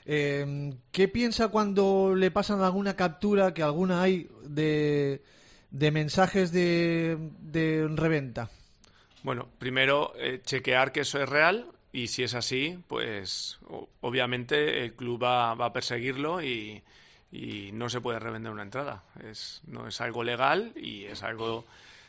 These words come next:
Speaker 2: moralmente inadmisible, ¿no? Para, para los que somos mallorquinistas y para los que estamos, eh, tratando de que esto sea un, un gran día para el mallorquinismo.
Speaker 1: ¿Podrán identificar, eh, las entradas que hayan sido revendidas? Como usted, usted y Enrique, Enrique García, ¿no? Es la
Speaker 2: Sí.
Speaker 1: persona que está con la venta de las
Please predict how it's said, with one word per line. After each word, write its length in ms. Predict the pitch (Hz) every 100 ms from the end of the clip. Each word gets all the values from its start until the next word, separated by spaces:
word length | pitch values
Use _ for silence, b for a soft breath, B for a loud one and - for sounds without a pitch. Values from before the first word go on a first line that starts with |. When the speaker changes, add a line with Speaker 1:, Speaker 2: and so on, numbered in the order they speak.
| b
Speaker 2:
moralmente 640 | 139 131 135 131 139 143
inadmisible, 640 | 151 143 123 - 139 139
¿no? 120 | 120 151
Para, 460 | 143 120 110 107 110 120 _
para 240 | - 117 113
los 160 | 113
que 100 | -
somos 220 | 120 120
mallorquinistas 800 | 123 123 113 117 120 123 - 143 143
y 60 |
para 140 | 131 120
los 120 | 110
que 80 | 110
estamos, 680 | - 113 117 117 110 - b b b b
eh, 420 | - 113 110 110 110
tratando 500 | 117 113 123 120 127
de 100 | 127
que 80 | 127
esto 220 | - 117
sea 340 | - 120 117
un, 320 | 110 110 107 -
un 160 | 127
gran 220 | 123 117 117
día 200 | 123 117
para 120 | 117
el 60 | 110
mallorquinismo. 520 | 107 - 120 123 123
Speaker 1:
¿Podrán 320 | 139 143 190
identificar, 720 | 202 185 185 180 165 185 185
eh, 260 | 175 170 160
las 200 | 160 156
entradas 320 | 151 180 170
que 80 | 170
hayan 140 | 165
sido 200 | - 165
revendidas? 540 | 156 156 170 180 131 -
Como 240 | 147 139
usted, 240 | 139 - 156
usted 240 | 135 175
y 220 | 175 185
Enrique, 640 | 175 160 165 175 165 160 147
Enrique 300 | 135 156 170
García, 300 | 151 156 123
¿no? 120 | 139
Es 180 | 185 -
la 100 | 143
Speaker 2:
Sí. 40 |
Speaker 1:
persona 260 | 131 135 147
que 60 | 131
está 200 | - 139
con 120 | 139
la 60 |
venta 260 | 131 139 143
de 80 | 135
las 300 | 131 -